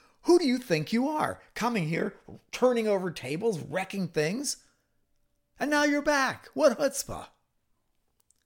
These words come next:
Jesus said, "No, no, no. I'll ask you a question.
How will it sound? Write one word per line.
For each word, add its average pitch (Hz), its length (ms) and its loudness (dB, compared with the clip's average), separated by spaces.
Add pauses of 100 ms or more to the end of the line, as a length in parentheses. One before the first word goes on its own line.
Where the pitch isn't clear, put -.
(1200)
Jesus 175 340 0
said, - 320 -6 (580)
"No, 262 300 -2
no, 165 160 -2
no. 143 220 -10 (720)
I'll 240 500 0 (180)
ask 151 440 0
you 156 400 0 (320)
a - 40 -18
question. - 460 -8